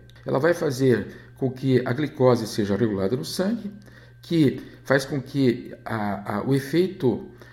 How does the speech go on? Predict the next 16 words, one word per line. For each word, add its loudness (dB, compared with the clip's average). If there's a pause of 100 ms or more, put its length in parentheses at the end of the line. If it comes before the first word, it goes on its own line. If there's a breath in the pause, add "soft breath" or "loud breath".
(140 loud breath)
E -2
cicatrização -2
melhora 2
muito, -2
porque -2
melhora 2
com -6
os, -8 (460 loud breath)
a, -8
a -6
questão -2
do, 0
do, -6
da -4
regulação -4
dos, -12